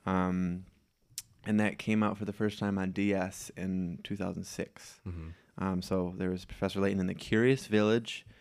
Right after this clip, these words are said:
Speaker 1: Professor Layton and the Unwound Future, which, like, that one has to do with, like, time travel, but it's not
Speaker 2: Mm-hmm.
Speaker 1: actually time travel. So it's like, uh-oh, it's like this magical stuff is happening, but, like, Professor Layton gets to the bottom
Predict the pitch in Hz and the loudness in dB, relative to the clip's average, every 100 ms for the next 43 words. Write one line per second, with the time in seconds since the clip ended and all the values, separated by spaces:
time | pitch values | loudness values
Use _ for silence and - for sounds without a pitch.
0 | - - _ - - 107 107 101 101 101 | -20 -20 _ -14 -2 0 2 2 4 2
1 | 98 98 - 95 92 92 90 90 - 98 | 0 -2 -4 -4 -2 -2 -2 -4 0 4
2 | 107 101 101 101 98 107 104 - 110 120 | 6 6 6 4 2 2 2 4 4 4
3 | - _ _ _ _ - 101 - 101 95 | -6 _ _ _ _ 4 4 4 0 2
4 | 92 - 98 98 98 95 90 98 90 90 | 2 2 2 4 2 0 0 0 0 0
5 | 87 - - 90 92 101 - 110 104 110 | -4 -6 -4 0 2 0 0 2 4 4
6 | 120 127 - _ - 95 98 95 107 101 | 0 -2 -10 _ -2 0 2 0 -2 -6
7 | - 107 110 104 104 110 107 107 110 110 | -2 0 2 2 2 2 2 2 -2 -4
8 | - _ _ - - 101 - 98 92 113 | -12 _ _ -4 2 2 2 0 4 6
9 | - 107 101 101 98 101 - 101 92 107 | 6 8 8 8 6 2 2 2 2 2
10 | 104 101 95 101 104 104 - 113 98 95 | 2 2 2 2 0 0 2 2 2 -2
11 | 92 - 92 92 _ - - 101 95 92 | -2 -4 -6 -8 _ -10 0 2 2 0
12 | - _ _ _ _ _ - - 82 92 | -10 _ _ _ _ _ -18 -12 -8 0
13 | 104 110 95 80 - - 104 120 113 | 2 2 0 -8 -12 -6 0 2 0